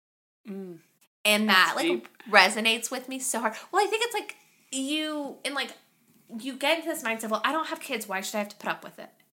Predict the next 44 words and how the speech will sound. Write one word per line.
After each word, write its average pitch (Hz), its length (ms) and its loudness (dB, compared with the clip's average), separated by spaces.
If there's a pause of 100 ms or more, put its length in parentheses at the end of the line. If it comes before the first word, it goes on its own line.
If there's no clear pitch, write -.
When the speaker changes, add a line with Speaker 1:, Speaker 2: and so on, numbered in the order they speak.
(600)
Speaker 2:
You're 220 140 -4
not 277 180 6
entitled 403 420 -2
to 202 100 -4
a 180 40 -4
child-free - 420 -8
world. - 360 -12 (480)
You 214 180 2
are 381 140 2
entitled 302 440 2
to 240 120 -6
not 202 300 4
have 226 160 -2
children. 196 220 -4
You're 185 100 -2
entitled 180 260 -6
to 190 60 -8
have 165 80 -10
a 160 40 -12
child-free 247 560 -2
home. 208 220 -4 (440)
You 208 220 -4 (100)
cannot 254 480 4
walk 214 240 8
into 220 180 -2
other 190 180 -2
spaces, 214 800 -4
spaces 208 580 -2
and 220 140 -4
demand 185 320 -4
there 185 100 0
not 170 180 -4
be 156 80 -8
children. 165 400 -4 (580)
And, 247 100 4
like, 220 140 0
so - 120 0
I 214 80 8
get, 214 260 4
like, 208 100 0
if - 100 -6
it's, 202 180 -2
like, - 280 -8
a, 208 160 8